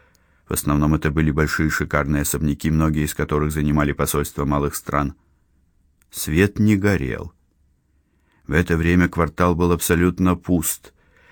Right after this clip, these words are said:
Все предметы вокруг казались призрачными, нереальными. Немногочисленные припаркованные здесь автомобили наверняка принадлежали людям, проживавшим на соседних, запруженных транспортом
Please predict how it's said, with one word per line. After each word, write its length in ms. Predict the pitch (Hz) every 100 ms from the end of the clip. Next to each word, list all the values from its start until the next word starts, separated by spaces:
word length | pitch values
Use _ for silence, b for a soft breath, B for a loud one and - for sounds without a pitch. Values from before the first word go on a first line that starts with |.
| b
Все 300 | - - 107
предметы 560 | - 110 95 101 104 95
вокруг 460 | 95 92 101 98
казались 520 | - 92 92 90 92
призрачными, 840 | - 78 87 78 71 - - 60 60
нереальными. 1040 | 67 82 87 87 82 67 62 62 55 50 B B B B
Немногочисленные 1080 | - 80 82 82 82 98 92 87 87 82 80
припаркованные 920 | 82 78 76 76 90 78 78 76 76
здесь 260 | 67 76 76
автомобили 720 | 71 71 76 69 80 80 78 b b b b b
наверняка 540 | 80 76 76 71 - 98
принадлежали 800 | 92 82 76 76 76 78 73 71
людям, 380 | 80 95 87
проживавшим 680 | 76 78 76 73 85 - 80
на 100 | 78
соседних, 720 | - 69 - 95 80 67 - b b b -
запруженных 800 | 85 80 85 95 90 90 87 -
транспортом 840 | 76 78 76 78 71 - 76